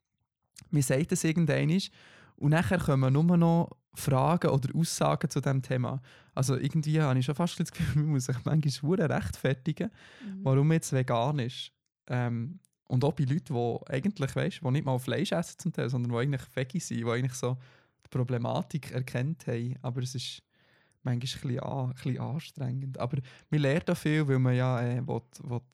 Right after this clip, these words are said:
Speaker 1: will sich weiterbilden und etwas will wissen. Und dann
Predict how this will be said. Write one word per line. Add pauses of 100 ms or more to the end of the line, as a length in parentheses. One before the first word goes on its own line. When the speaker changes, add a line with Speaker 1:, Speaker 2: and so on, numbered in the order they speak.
(120)
Speaker 1:
will (300)
sich
weiterbilden
und
etwas
will
wissen.
Und
dann